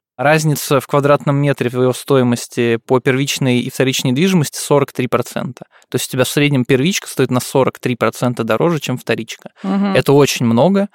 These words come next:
Speaker 1: и
Speaker 2: Да.
Speaker 1: это объясняется тем, что у тебя нету на рынке вторичной недвижимости льготной ипотеки.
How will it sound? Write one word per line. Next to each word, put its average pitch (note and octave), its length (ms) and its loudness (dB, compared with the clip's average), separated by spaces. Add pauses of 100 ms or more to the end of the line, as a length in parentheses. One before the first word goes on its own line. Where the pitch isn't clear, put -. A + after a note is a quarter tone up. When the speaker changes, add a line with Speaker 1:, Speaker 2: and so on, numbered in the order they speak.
(140)
Speaker 1:
и F#3+ 140 -4
Speaker 2:
Да. F3+ 120 4
Speaker 1:
это D#3+ 100 2
объясняется C#3 580 0
тем, F3+ 300 2
что C#3+ 680 4
у C#3+ 100 -6
тебя C#3 280 2
нету C#3 560 2
на C3 460 2
рынке B2+ 580 2
вторичной C3 500 -2
недвижимости C#3 560 -2
льготной B2 360 0
ипотеки. - 480 -6